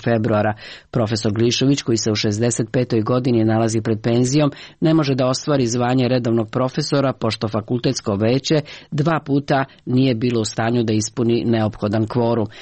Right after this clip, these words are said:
Glišović, profesor na katedri za germanistiku, rekao je za Radio Slobodna Evropa da se na prekid štrajka odlučio zbog mogućih političkih zloupotreba. Detaljnije od Milana Nešića.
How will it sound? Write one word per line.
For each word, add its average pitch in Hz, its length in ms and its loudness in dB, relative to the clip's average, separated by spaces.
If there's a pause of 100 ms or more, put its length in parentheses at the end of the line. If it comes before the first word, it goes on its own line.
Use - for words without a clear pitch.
(240)
Glišović, 135 520 2
profesor 113 460 -2
na 110 140 2
katedri 113 460 0
za 107 140 0
germanistiku, 110 720 0
rekao 143 300 0
je 113 80 2
za 120 120 0
Radio 123 300 0
Slobodna 117 420 0
Evropa 135 400 0 (320)
da 143 120 0
se 127 180 0
na 120 180 4
prekid 113 400 -2
štrajka 117 480 0
odlučio 131 540 2
zbog 131 480 0
mogućih 110 580 0
političkih 107 560 -2
zloupotreba. 92 680 -2 (420)
Detaljnije 104 560 2
od 101 80 0
Milana 104 340 0
Nešića. - 500 -2